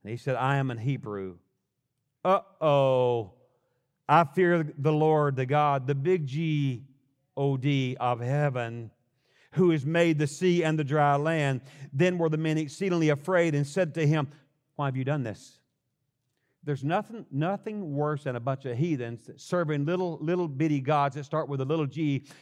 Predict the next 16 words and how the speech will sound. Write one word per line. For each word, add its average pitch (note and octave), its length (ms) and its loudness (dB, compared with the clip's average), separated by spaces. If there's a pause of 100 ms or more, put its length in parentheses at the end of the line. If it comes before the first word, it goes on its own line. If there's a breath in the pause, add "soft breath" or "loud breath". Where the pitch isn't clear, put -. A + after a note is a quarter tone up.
telling E3+ 280 0
people D3+ 380 -2 (180 loud breath)
that F3+ 140 0
serve F#3 220 0
a C#3+ 80 2
big E3 240 2
G, C3+ 320 0 (220 loud breath)
"Why A#2 200 -6
are A#2 40 -6
you A#2+ 160 -6
going A2+ 300 -6
through A2+ 200 -8
this?" A#2+ 520 -10 (2000)
My D3 180 4
favorite D#3 380 2
is, A#2 160 -4